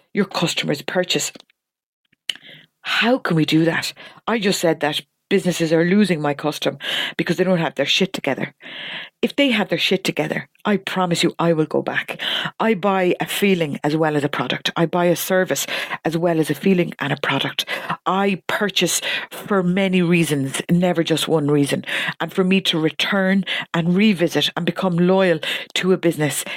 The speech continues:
these are the things that I absolutely must have in place for me to return and spend my money. Because w-, willy-nilly purchases, they're not there anymore. Elevation of a business, um, and ensuring that you are shining bright in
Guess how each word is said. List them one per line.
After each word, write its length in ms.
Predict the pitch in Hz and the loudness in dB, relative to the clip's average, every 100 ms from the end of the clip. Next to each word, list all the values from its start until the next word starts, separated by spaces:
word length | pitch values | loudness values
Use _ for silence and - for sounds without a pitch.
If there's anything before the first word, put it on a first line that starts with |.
| - - | -8 0
these 160 | 208 | 2
are 80 | 190 | 4
the 80 | 165 | 2
things 340 | - 175 151 | 2 0 0
that 120 | 139 | -4
I 60 | - _ - | -6 _ -6
absolutely 880 | 190 - - - 170 170 - 156 143 - - - - | -2 -2 -4 -6 0 0 2 0 0 -4 -6 -6 2
must 720 | 190 202 202 202 151 - - - - | 6 8 8 4 0 -4 -4 -8 -14
have 320 | - 165 156 | -6 -4 -2
in 100 | 156 | -2
place 380 | - 156 139 - | 0 0 0 -4
for 180 | - 156 | -4 0
me 200 | 160 139 | 0 0
to 160 | - | -2
return 360 | - - 143 139 | -2 -2 0 -2
and 100 | 135 | -4
spend 220 | - 139 | -6 -4
my 140 | 139 | -4
money. 320 | 139 - 107 - - - - - | -2 -4 -6 -6 -6 -4 -4 -4
Because 340 | 202 220 - - | 0 0 0 -8
w-, 140 | - - | -8 -8
willy-nilly 720 | 196 160 220 240 208 190 175 | -8 -2 2 4 4 4 2
purchases, 520 | 151 175 165 - 151 143 | 0 -2 -2 -2 -2 0
they're 120 | 190 | 0
not 220 | 185 - | 0 0
there 180 | 170 151 | 2 2
anymore. 460 | 143 139 143 127 - - - - | 2 0 2 0 -2 -10 -10 -6
Elevation 480 | - 214 190 185 175 | -2 0 2 2 2
of 140 | 165 151 | 0 0
a 60 | |
business, 460 | 151 151 139 123 - - - - | 2 2 0 -2 -4 -8 -12 -6
um, 280 | 160 160 147 | -4 -2 -2
and 120 | 165 165 | -2 0
ensuring 480 | 160 - 208 185 170 | 0 2 2 2 2
that 300 | 160 156 - | 0 -2 0
you 160 | 190 | 2
are 100 | 175 | 2
shining 440 | 160 190 175 165 143 | 0 0 0 0 0
bright 360 | 151 151 139 | 0 0 0
in 240 | - 156 | 0 -2